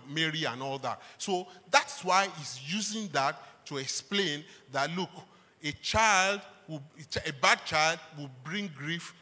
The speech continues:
to our mom, meaning that, you know, it will be so disheartening.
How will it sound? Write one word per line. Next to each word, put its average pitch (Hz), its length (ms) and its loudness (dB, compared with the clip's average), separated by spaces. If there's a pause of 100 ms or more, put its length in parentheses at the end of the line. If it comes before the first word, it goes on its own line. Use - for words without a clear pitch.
(100)
to 143 80 0
our 131 200 0
mom, 156 220 -4 (200)
meaning 208 280 -2
that, 143 260 2 (240)
you 165 80 -6
know, 165 180 -2
it 185 80 -6
will 165 120 -4
be 156 160 -6
so - 640 -4 (100)
disheartening. 185 800 -4